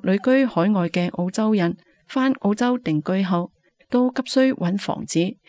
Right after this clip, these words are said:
都需要租房、購房同埋去家具零售商購物消費，呢啲都係會進一步促進經濟嘅復甦。外交部估計，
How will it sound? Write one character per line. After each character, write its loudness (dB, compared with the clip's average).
都 4
需 2
要 0
租 0
房、 -2
購 -2
房 2
同 -4
埋 -2
去 0
家 -2
具 0
零 0
售 -4
商 0
購 0
物 -2
消 -2
費， -2
呢 2
啲 0
都 0
係 0
會 2
進 -2
一 2
步 0
促 -10
進 -2
經 0
濟 -4
嘅 -4
復 -14
甦。 0
外 0
交 -2
部 -2
估 -2
計， -2